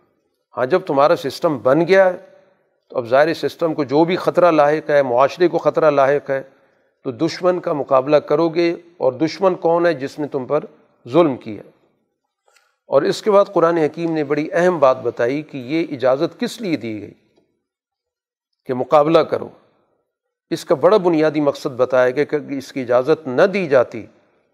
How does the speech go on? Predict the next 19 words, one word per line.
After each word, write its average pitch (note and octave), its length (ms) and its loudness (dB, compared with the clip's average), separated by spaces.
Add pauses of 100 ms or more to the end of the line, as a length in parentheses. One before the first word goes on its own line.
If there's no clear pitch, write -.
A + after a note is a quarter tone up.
(400)
تو D#3 100 -6
دنیا D#3 560 0
کے E3+ 160 0
اندر C#3+ 360 0
جتنی C#3+ 380 -6
بھی E3 200 -2
مذہبی E3 460 2
مراکز D#3+ 480 2
ہیں، E3 60 0
سارے C#3+ 320 2
ختم C#3 280 -2
ہو G2+ 100 -10
جاتے۔ - 260 -20 (1400)
لَهُدِّمَتْ C3 640 0
صَوَامِعُ C3+ 720 2
وَبِيَعُ C3 520 2
وَصَلَوَاتُ B2+ 640 0
وَمَسَاجِدُ، C3 680 -2 (400)
چار E3 260 6